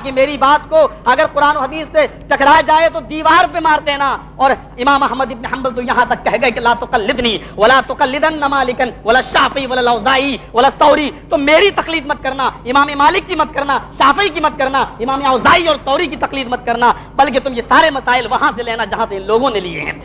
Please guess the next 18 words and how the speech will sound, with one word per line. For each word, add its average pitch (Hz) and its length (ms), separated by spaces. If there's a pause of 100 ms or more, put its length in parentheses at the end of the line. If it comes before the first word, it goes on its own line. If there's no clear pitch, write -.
(160)
جہاں 269 240
سے 320 120
ان 320 60 (220)
علماء 320 320
نے 320 140 (120)
اور 277 140
جہاں 277 240
سے 311 80
ان 302 60 (200)
ائمہ 320 380
نے 359 120
لیے 330 140
ہیں، 311 140
تم 294 120
بھی 302 120
وہیں 277 220
سے 277 60
مسئلے 269 260